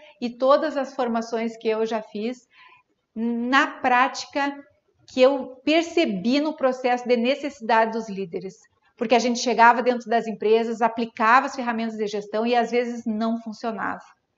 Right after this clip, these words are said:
Por que que não funcionava? Porque o líder não estava com o perfil adequado pra fazer aquilo que precisava ser feito. Então, por isso, a gente começou a olhar mais para o líder.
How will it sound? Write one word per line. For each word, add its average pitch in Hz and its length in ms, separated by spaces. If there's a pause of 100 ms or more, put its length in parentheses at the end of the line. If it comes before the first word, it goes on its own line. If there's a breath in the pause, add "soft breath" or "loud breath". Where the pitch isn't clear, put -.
(280)
Por 247 140
que 285 160
que 294 80
não 269 180
funcionava? 214 560 (680)
Porque 226 240
o 220 60
líder 226 540
não 240 360
estava 220 680
com 220 160
o - 40
perfil 214 400
adequado 202 680
pra 208 180
fazer 196 380
aquilo 202 320
que - 80
precisava 190 400
ser 190 240
feito. 190 340 (600)
Então, 220 240
por 220 160
isso, 233 180
a 254 60
gente 233 220
começou 277 520
a 247 140
olhar 233 460
mais 226 400
para 247 200
o 247 60
líder. 196 420